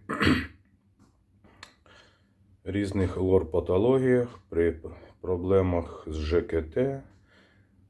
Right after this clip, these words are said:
та імунітету, по-, підвищення імунітету.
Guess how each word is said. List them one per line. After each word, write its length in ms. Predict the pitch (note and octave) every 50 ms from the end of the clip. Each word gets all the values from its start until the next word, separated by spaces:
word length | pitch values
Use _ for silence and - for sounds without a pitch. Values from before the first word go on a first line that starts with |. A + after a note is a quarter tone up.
| _ _ _ _
та 320 | - G2 A2 A#2+ A#2 A2 -
імунітету, 1300 | - G2+ G2+ F#2+ G2 G2 F#2+ F#2 F#2+ F#2+ F#2 - - D2+ D2 D2 D2 C#2+ - - C#2+ C#2 C#2+ C#2+ C#2+ C#2+ - - - _ _ _ _ _ _ _ _ _ _ _ _ _ _ _ _
по-, 240 | - D#2 D#2+ D#2 D#2 - - - _
підвищення 480 | - E2+ D#2 F#2 G2+ G2+ G#2+ G#2 F#2+ D#2+
імунітету. 800 | E2+ E2+ F2 F2 E2+ E2 D#2+ - - C#2 C2+ - - - C#2+